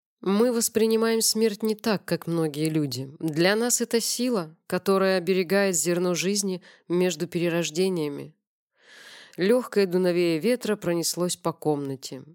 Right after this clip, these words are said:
Или это показалось Релио, но женщина на мгновение замолчала, а потом продолжила. "Если интересно,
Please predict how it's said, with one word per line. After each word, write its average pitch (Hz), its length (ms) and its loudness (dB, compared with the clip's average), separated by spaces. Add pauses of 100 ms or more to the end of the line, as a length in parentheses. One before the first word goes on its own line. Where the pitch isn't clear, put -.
(680)
Или 247 280 2
это 226 180 0
показалось 185 640 0
Релио, 208 400 0
но 220 320 2
женщина 226 460 0
на 202 100 2
мгновение 196 500 2
замолчала, 180 760 -2
а 190 100 -6
потом 185 380 -4
продолжила. 151 720 -2 (1120)
"Если 226 480 0
интересно, 214 720 -2